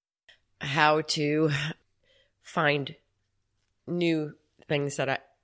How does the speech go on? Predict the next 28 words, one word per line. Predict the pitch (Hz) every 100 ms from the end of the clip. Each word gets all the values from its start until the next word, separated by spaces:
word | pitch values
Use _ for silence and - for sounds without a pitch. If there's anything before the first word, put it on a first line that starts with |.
| -
I | 135 131 135
found | - 127 127 127 123 - _
me | - 156 156 131
in, | 127 135 160
that | 147
I | 143
could | 143
be | 143
productive, | 139 151 151 143 - 127
that | 139
I | 131
could | - 131 -
start | - - 160 -
to | 151
use | 139 143 131 - _ _ _ _ -
my | 156 139 139 139 -
strengths | - - 175 131 135 - - - _ _ _
and | 170 160 147
things | 165 165
that | 147 139
I | 139
saw | 147 151 143
that | 143 139 - - _ -
meshed | 165 175 175 -
well | 139 131 127
with | 135 135 - _ _ _ -
my | 143
personality. | - 139 - 147 147 143 139 135 139